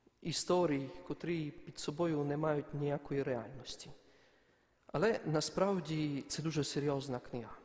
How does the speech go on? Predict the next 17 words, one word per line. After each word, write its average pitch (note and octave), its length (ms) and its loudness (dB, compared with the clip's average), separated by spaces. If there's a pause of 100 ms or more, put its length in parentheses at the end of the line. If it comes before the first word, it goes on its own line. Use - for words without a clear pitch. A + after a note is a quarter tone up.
(880)
і - 60 0
дуже F3 240 6
важлива. C#3+ 580 4 (220)
Саме F3+ 320 2
тому, F3 280 0
думаю, D#3 380 2
церква D3+ 420 -2
нам C#3+ 220 -2
дає C#3+ 300 0
її C#3+ 180 -2
на C3+ 220 -8
піст, - 420 -8 (640)
щоб - 220 -6
ми C#3+ 200 2
краще E3+ 500 -2
і D#3 80 0
краще E3 500 2